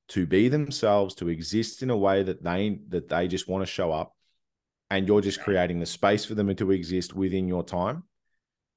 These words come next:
Speaker 1: then they, they, again, they're gonna develop weird attachments to that.
Speaker 2: Yeah.
Speaker 1: You know, if every time they're around dad and dad's trying to control how I behave,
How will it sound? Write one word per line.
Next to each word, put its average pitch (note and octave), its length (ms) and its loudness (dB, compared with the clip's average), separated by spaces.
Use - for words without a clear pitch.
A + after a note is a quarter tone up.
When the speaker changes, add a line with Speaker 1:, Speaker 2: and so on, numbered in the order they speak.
Speaker 1:
then F2+ 540 0
they, F#2+ 380 0
they, F2+ 140 0
again, F2+ 280 -4
they're D2+ 100 -6
gonna F2+ 180 -2
develop E2+ 520 -2
weird F2 360 -2
attachments E2 480 -6
to D#2+ 120 -8
that. - 200 -10
Speaker 2:
Yeah. E3 320 -2
Speaker 1:
You F2 100 -8
know, E2+ 180 -2
if G#2+ 160 -10
every A#2+ 180 4
time A#2+ 240 4
they're A2 160 6
around G#2+ 320 4
dad B2+ 360 4
and G2+ 140 0
dad's G#2+ 240 4
trying G2+ 200 0
to F#2 60 -2
control G#2+ 400 4
how F2 200 4
I D#2+ 60 2
behave, D2+ 440 -4